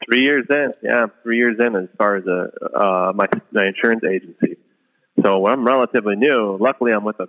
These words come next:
a large company that does a lot of things. And it was one of the decisions I made. Those things that they do really support me in these times, or, or in the first couple of years we were struggling. A-, any business is struggling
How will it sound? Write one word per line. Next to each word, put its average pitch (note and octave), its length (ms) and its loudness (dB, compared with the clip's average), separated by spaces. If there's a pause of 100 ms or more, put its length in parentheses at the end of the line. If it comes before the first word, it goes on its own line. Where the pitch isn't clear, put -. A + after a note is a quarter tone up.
(120)
a G#2 180 0
large G2+ 420 0
company G#2 380 0
that F#2+ 220 0
does G2 240 2
a F#2+ 160 -2
lot A2 320 2
of G2+ 80 -6 (120)
things. G#2 280 0
And G2 100 -4
it F#2 60 -6
was G2 140 -6
one G2 160 2
of F#2+ 60 -2
the - 60 -12
decisions G#2 260 0
I F#2+ 80 2 (320)
made. G#2+ 420 0 (480)
Those C3+ 140 4 (100)
things B2+ 160 2
that A#2 100 -4
they G2 180 2
do G#2+ 320 0 (500)
really B2 220 4 (100)
support - 440 -2
me A2+ 260 2
in G2+ 120 -2
these G2+ 160 -2 (140)
times, G2+ 540 0
or, F#2+ 300 0
or F#2+ 380 0
in G#2+ 80 0
the F#2+ 280 0
first A2+ 180 -2
couple A#2 260 0
of G2 60 -2
years F#2+ 300 0
we F#2 140 -4
were F2+ 200 -6 (160)
struggling. F#2+ 500 0 (200)
A-, F#2+ 220 0
any A2+ 160 2
business F#2+ 380 -2
is F#2 140 -12
struggling F#2+ 400 0